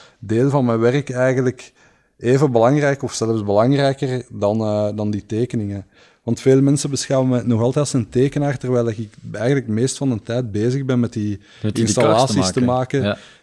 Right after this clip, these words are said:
Speaker 2: Ja.
Speaker 1: in mijn atelier, om dan uiteindelijk die foto te nemen. En die tekening is, is meer een executie van iets, de allerlaatste stap en dat afmaken. Daar,
Speaker 2: Een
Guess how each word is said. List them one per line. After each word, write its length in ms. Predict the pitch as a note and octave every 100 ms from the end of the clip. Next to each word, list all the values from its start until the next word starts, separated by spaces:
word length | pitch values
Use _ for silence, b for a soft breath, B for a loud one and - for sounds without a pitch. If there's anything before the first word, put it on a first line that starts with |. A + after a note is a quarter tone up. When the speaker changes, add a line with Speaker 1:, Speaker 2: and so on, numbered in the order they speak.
| -
Speaker 2:
Ja. 80 |
Speaker 1:
in 80 | A#2
mijn 120 | B2+
atelier, 480 | A#2+ - G#2+ A2 B2+
om 180 | A#2 G#2+
dan 440 | G#2+ A#2+ B2+ A#2+ b b b b _ -
uiteindelijk 500 | G#2+ - A#2+ B2+ B2
die 100 | A2
foto 280 | - C3+ D3
te 120 | D3
nemen. 380 | D3 D3 D3 - b b b b b
En 140 | - A2+
die 100 | G#2+
tekening 480 | C3 C3+ D#3 D3+ C#3+
is, 260 | A#2+ - - - _ -
is 200 | - A2+
meer 240 | A2+ A2 B2+
een 100 | B2+
executie 760 | A2 A2+ - B2 C3 - C#3
van 380 | A#2+ A2 G#2+ G#2+ - - D4 E4 _ _ - - -
iets, 340 | A#2+ A#2 - - - A2
de 260 | A2+ - G#2+
allerlaatste 580 | B2+ D3 C#3+ C3 C3 B2
stap 360 | - B2 -
en 120 | B2+
dat 120 | A2+ G2+
afmaken. 540 | A#2 - C3+ A2 A#2
Daar, 120 | G#2+
Speaker 2:
Een 80 | G#2+